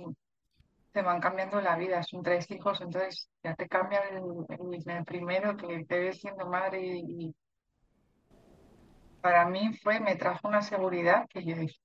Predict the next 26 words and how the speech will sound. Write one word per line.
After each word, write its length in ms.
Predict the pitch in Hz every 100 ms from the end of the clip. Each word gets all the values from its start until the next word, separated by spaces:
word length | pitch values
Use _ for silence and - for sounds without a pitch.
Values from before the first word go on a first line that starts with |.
| -
"Tío, 140 | 147 143
pues, 240 | - - 147
no 180 | 156
sé 120 | 185 196
hacer 320 | 196 208 190
las 220 | 147 -
cosas", 380 | - 269 254 -
pero 220 | - 165 160 - _ _ _ _ _
es 120 | - -
verdad, 380 | 190 185 226 233
tu 100 | 160
cuerpo 340 | 202 208 220
al 180 | 226 -
final, 300 | 208 208 208
tu 80 | 208
espíritu 420 | - 202 202 214
de 160 | 214 202
mamífera, 800 | 175 185 220 - 214 220 233 - - - _ _ _ _ _ _ -
al 220 | 185 175
final 320 | - 185 208
eres 200 | 269 254 -
tú 120 | 302
la 160 | 277 247
que 140 | 220
sabe 240 | 233 233
mejor 560 | 240 233 - 247 240 240